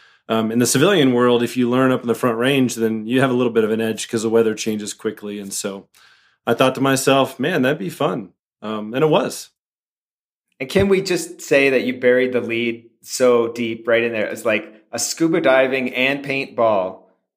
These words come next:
Speaker 2: shop.
Speaker 1: <laughs> It just kinda passed right through there. Just didn't, didn't even stop.
Speaker 2: <laughs> That's, that's
Speaker 1: A, a lot of people say, you know, when I, when I hear, when I say that, they say, "Man, how do you do those things at the same time?" Well, I mean, of course,
Speaker 2: <laughs>
Speaker 1: of course you don't.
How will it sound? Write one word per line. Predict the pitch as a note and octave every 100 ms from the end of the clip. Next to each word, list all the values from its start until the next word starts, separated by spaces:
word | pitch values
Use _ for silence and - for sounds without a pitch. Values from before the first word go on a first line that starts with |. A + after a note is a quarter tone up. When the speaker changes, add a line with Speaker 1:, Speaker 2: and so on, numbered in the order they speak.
| _
Speaker 2:
shop. | - B2+ A2+ G2 - - -
Speaker 1:
<laughs> | - - - - _ - - A#3 - - -
It | C3+
just | C3 -
kinda | D3 B2
passed | B2+ B2 -
right | A#2 G#2+
through | A2 A2
there. | A#2 A#2+ _ _
Just | - G#2+
didn't, | - G2+ G2 G2 _
didn't | - A#2+
even | A#2+ A2+
stop. | - G#2+ F#2+ -
Speaker 2:
<laughs> | -
That's, | G#2+ -
that's | - A2+ C#3+
Speaker 1:
A, | D3+
a |
lot | D3+ F3+
of |
people | F3 F3 D#3
say, | - D3 C3+ B2 B2+ _
you | D3
know, | C3
when | B2+
I, | B2
when | B2+
I | B2+
hear, | A2+ C3+ C3+ _
when | C#3
I | G#2+
say | - C#3+
that, | A2+
they | G2 G2
say, | -
"Man, | A2 B2 G#2+ - _
how | - C#3+
do |
you | D#3
do | D#3+
those | D3+ C3 C3
things | B2+ B2+ A#2+
at | A2
the |
same | - A#2 G#2+
time?" | G#2+ G#2 F#2+
Well, | G#2
I | -
mean, | - -
of | -
course, | - -
Speaker 2:
<laughs> | - -
Speaker 1:
of | C3+ - C#3+ - C3 - - -
course | - E3 C3+
you |
don't. | B2 C#3+ B2+ A#2